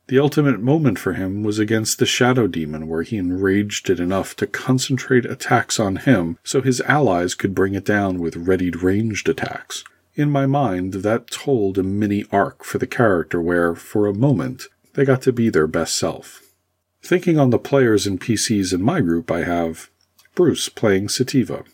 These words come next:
She's a druid and a battlefield controller. When Bruce can reform the battlefield, pin down opponents, and change the nature of the test,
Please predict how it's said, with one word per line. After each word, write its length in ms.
She's 240
a 60
druid 400
and 100
a 80
battlefield 640
controller. 600
When 260
Bruce 360
can 220
reform 460
the 100
battlefield, 760
pin 280
down 260
opponents, 680
and 200
change 500
the 60
nature 360
of 100
the 80
test, 520